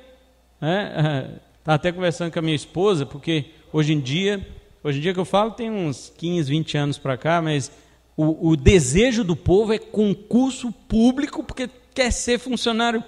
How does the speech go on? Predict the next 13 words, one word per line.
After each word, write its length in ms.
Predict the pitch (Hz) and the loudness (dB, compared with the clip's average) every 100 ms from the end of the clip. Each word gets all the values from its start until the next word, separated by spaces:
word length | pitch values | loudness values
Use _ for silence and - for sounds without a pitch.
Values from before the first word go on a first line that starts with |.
| - | 4
público, 600 | 226 262 294 311 302 311 - - - | 6 6 4 0 -2 -8 -10 -20 -6
porque 320 | - 226 240 | 2 2 4
o 100 | 247 | 0
público 680 | 226 - 247 277 294 302 - | 0 4 8 8 6 0 -2
não 260 | 277 277 247 | -4 -4 -6
tem 240 | - 269 | -2 -2
segurança, 1120 | 254 - - 330 247 311 311 320 - 277 285 - - - _ - | -2 0 2 2 2 4 4 4 2 0 0 -2 -12 -20 _ -4
né? 280 | 175 233 202 - _ _ _ | -2 -2 -6 -20 _ _ _
Todo, 300 | 196 254 - | 0 0 0
todo 340 | - 294 285 | 0 0 0
mundo 280 | 247 240 277 | 0 0 0
quer 180 | 240 240 | 0 0
segurança 920 | - 254 269 254 226 254 294 - | 0 -2 -2 0 2 2 0 0